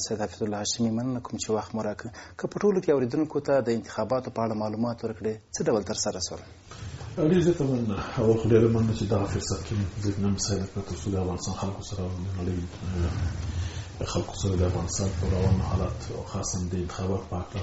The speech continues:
Speaker 2: څه معلومات دي چې تازه ورسره شریک کړو. په کل کې دغه پروسه د انتخاباتو زموږ له نظره په دغسې یو شرایطو کې چې د افغانستان وضعیت په یو نازک حالت کې دی، نو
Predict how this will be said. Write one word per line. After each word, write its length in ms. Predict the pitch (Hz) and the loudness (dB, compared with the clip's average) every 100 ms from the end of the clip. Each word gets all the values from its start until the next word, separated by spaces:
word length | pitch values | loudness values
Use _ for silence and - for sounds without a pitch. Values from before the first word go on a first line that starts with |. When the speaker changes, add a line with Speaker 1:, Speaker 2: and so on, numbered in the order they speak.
| - | -6
Speaker 2:
څه 60 | - 90 | -4 -4
معلومات 320 | 87 95 90 | -2 -2 -2
دي 80 | 92 - | -4 -4
چې 80 | 92 87 90 82 - | -4 -2 -4 -8 -4
تازه 280 | 90 98 92 | -2 0 -2
ورسره 280 | - 87 82 | -2 -4 -4
شریک 180 | 78 - | -6 -8
کړو. 120 | - - - - - - - - 113 - | -16 -16 -16 -14 -14 -14 -14 -4 -2 0
په 60 | - | 4
کل 100 | 139 - | 4 4
کې 80 | 117 | 4
دغه 140 | 104 101 | 4 2
پروسه 300 | 98 98 - 101 92 85 | 0 -2 2 2 2 -2
د 20 | 101 | -2
انتخاباتو 580 | 87 - 92 92 - 92 90 92 104 98 95 92 92 | -4 -4 -2 -2 -2 -4 -4 -4 -6 -4 -4 -4 -4
زموږ 200 | 92 95 92 | -2 0 0
له 60 | 92 87 | -2 -2
نظره 300 | 90 90 87 85 - - 92 92 | -2 -2 -4 -6 -10 -6 -6 -4
په 60 | 95 95 | -2 -2
دغسې 260 | 92 - | -2 -2
یو 80 | 90 - | -4 -4
شرایطو 380 | 90 90 - 90 | -4 -4 -6 -10
کې 120 | - 85 - | -4 -6 -4
چې 120 | 87 85 - - - - - - 85 92 | -6 -6 -10 -18 -18 -20 -14 -8 -4 -2
د 40 | 92 | -2
افغانستان 360 | 90 87 107 98 92 | -2 -2 0 0 0
وضعیت 320 | 90 82 - - 101 95 90 87 90 - - - | -2 -4 -10 -10 -6 -4 -4 -4 -8 -12 -16 -4
په 60 | 104 | -2
یو 80 | 101 | 0
نازک 300 | 95 95 - 95 | 0 -2 -2 -2
حالت 200 | 90 - | -4 -4
کې 80 | 92 92 | -6 -4
دی، 80 | 92 | -4
نو 60 | 90 | -6